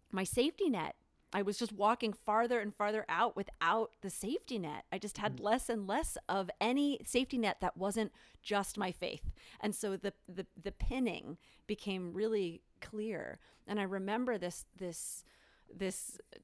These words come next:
Speaker 1: medicine moment, and I don't know if it was Spider Queen or the grandmothers that I was communing with that said to me,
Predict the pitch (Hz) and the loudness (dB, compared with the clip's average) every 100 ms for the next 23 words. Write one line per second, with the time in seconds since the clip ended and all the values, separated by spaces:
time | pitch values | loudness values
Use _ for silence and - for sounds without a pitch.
0 | - 202 196 262 277 - 175 170 170 170 | -8 -4 0 2 0 -2 -2 -2 -4 -6
1 | - 185 180 196 277 214 156 - - 196 | -6 -6 -2 0 2 0 -2 -6 -6 -6
2 | 202 196 190 185 196 - 185 - - - | -6 -6 -6 -6 -6 -6 -6 -6 -8 -10
3 | - - 196 208 214 208 180 170 160 175 | -10 -8 -4 -2 -4 -6 -6 -6 -6 -6
4 | 170 233 208 170 170 170 - 165 165 165 | -4 -4 -4 -4 -6 -8 -8 -8 -8 -10
5 | - 180 185 240 233 175 170 170 - - | -10 -8 -4 -4 -4 -6 -8 -10 -10 -6
6 | 190 - 208 170 160 165 | -6 -6 -8 -6 -8 -10